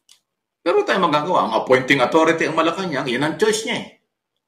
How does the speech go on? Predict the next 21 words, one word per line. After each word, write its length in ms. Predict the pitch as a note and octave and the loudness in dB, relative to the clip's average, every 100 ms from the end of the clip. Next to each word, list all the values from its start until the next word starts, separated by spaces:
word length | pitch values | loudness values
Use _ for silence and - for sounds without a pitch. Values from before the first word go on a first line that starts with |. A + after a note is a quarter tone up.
| _ - | _ -6
Eh, 80 | - | 2
pero 240 | A#3+ - | 4 4
tayong 240 | F3+ F3+ | 0 2
taong 240 | F3 D3+ F3 | 2 2 4
bayan, 240 | E3+ C3 | 4 4
may 80 | D#3 | 2
karapatan 560 | F3 E3+ E3 D#3+ D#3 C#3 | 0 0 0 -2 -2 0
tayong 560 | B2+ C#3 D3 C#3+ - - _ _ | 0 0 -2 -6 -10 -16 _ _
mag-discuss 800 | - B2 G#2+ B2 - E3 E3 - | -4 -4 -2 -2 0 0 -2 -2
at, 160 | B2+ B2+ - - | -4 -4 -6 -2
uh, 480 | A#2 A#2 A2 G2+ | 0 2 0 -2
dis-, 240 | G#2 C#3 - | -2 -2 2
uh, 240 | B2 B2 - B2+ | 2 2 2 0
ating 240 | D3 C3+ | 0 -2
alamin 320 | A2 G#2 C#3+ | 0 2 0
ang 160 | B2+ A2+ | 0 0
mga 160 | A2+ G#2 | 0 2
background 480 | A#2 - B2 A#2+ | 2 2 0 0
ng 80 | A#2 | -2
mga 320 | A#2 G#2 G#2 | -4 -6 -8
ito. 240 | - C#3 | -10 -12